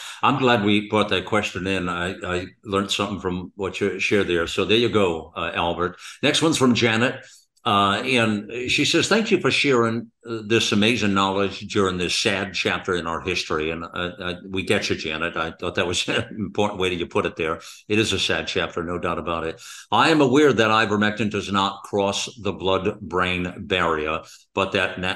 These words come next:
nattokinase does. For that reason, would the latter be helpful in treating either vertigo or, uh, t-, tendinitis, um,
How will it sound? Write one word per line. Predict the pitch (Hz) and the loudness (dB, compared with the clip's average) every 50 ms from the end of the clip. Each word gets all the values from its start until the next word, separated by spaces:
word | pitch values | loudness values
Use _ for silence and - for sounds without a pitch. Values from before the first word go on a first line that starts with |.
| - - | -6 -10
nattokinase | 101 95 90 92 95 92 92 92 90 - - 104 101 98 92 90 90 90 90 87 - 117 - - 107 87 113 | -6 -4 -2 0 0 2 0 0 -2 0 0 2 2 2 2 0 0 0 0 -2 -4 -8 -8 -10 -12 -2 0
does. | 101 95 85 73 69 67 65 65 - - - - - - - _ _ | 2 2 2 0 -2 -6 -8 -10 -10 -10 -12 -12 -16 -20 -20 _ _
For | 85 92 101 | -2 0 2
that | 104 101 98 101 92 110 | 2 2 2 2 2 2
reason, | 110 120 127 110 95 85 78 69 67 67 - _ _ _ | 2 4 4 2 0 -2 -6 -8 -10 -14 -18 _ _ _
would | 92 85 82 95 107 104 - - | -12 -4 2 2 2 2 2 0
the | 110 104 95 101 110 - | 0 2 2 2 0 -2
latter | 113 95 90 98 110 123 127 - - - 85 67 62 65 - _ _ _ | -4 -2 0 2 2 2 0 -2 -2 -4 -4 -4 -6 -10 -18 _ _ _
be | - 92 92 | -6 -4 -4
helpful | - - 107 113 107 - - 87 76 64 78 - - | -2 0 0 0 0 -2 -4 -6 -6 -6 -8 -12 -8
in | 95 90 87 82 | -8 -6 -6 -6
treating | - - - 113 110 104 - 110 104 104 107 110 107 104 - - - - _ _ - | -6 -4 -2 -2 -2 -2 -2 -2 0 0 0 -2 -4 -8 -14 -18 -20 -20 _ _ -2
either | 92 92 90 87 95 92 | 0 0 2 2 0 0
vertigo | 82 - 101 110 113 131 - - 113 107 110 113 113 117 | 2 2 2 2 2 2 0 2 2 4 4 4 2 2
or, | 113 101 101 92 95 95 92 92 - - _ _ _ _ | 0 -2 -2 -2 0 0 -2 -4 -6 -14 _ _ _ _
uh, | - 92 85 80 85 92 | -8 -6 -4 -4 -4 -4
t-, | - - 117 113 117 | -2 -2 -2 -2 -2
tendinitis, | - - 110 104 98 104 95 98 101 104 95 90 90 92 90 - - - | -4 -2 -2 -2 0 0 2 2 2 2 2 0 0 -2 -2 -4 -4 -4
um, | 95 92 85 82 82 82 80 82 | -4 -2 -2 -2 -2 -4 -6 -8